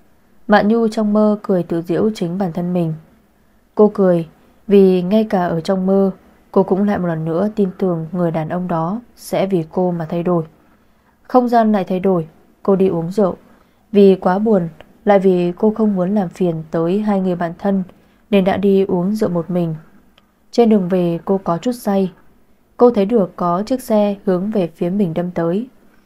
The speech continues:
Nhưng ở trong mơ, cô không tránh né được. Cô bị chiếc xe đó tông, cả người bay lên cao rồi lại hạ xuống. Khoảnh khắc đó chân thực đến nỗi, ngay cả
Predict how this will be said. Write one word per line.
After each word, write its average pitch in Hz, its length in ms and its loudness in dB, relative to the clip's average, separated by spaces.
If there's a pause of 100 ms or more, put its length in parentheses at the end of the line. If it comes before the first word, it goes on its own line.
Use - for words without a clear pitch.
(240)
Nhưng 240 160 2
ở 208 120 4
trong 196 260 -4
mơ, 196 260 0 (280)
cô 185 360 2
không 185 260 -2
tránh 175 220 -6
né 170 160 -4
được. 180 260 2 (720)
Cô 254 140 6
bị 214 160 -2
chiếc 277 180 -2
xe 226 180 -4
đó 185 160 -2
tông, 208 320 0 (500)
cả 202 120 6
người 185 260 2
bay 196 140 0
lên 196 240 -2
cao 185 260 -2
rồi 175 220 -4
lại 165 140 -4
hạ 170 200 -4
xuống. 180 360 -4 (640)
Khoảnh 202 180 4
khắc 254 180 -4
đó 202 420 0
chân 214 160 -2
thực 190 220 -4
đến 175 180 -2
nỗi, 208 340 0 (360)
ngay 220 180 4
cả 214 140 -2